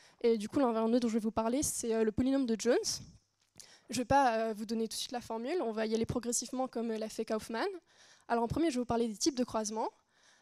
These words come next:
Euh, si on, on décide d'orienter la courbe d'un nœud,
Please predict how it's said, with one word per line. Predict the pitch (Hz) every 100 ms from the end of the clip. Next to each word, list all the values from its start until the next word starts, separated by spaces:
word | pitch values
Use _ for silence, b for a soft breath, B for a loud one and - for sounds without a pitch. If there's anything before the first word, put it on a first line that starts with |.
| b 240
Euh, | 233 226
si | 233 - - 320
on, | 254 233 226 226 226 - 262 254 262
on | 262
décide | 247 - 226
d'orienter | 277 294 294 320
la | 240
courbe | - 220
d'un | 214
nœud, | 220 247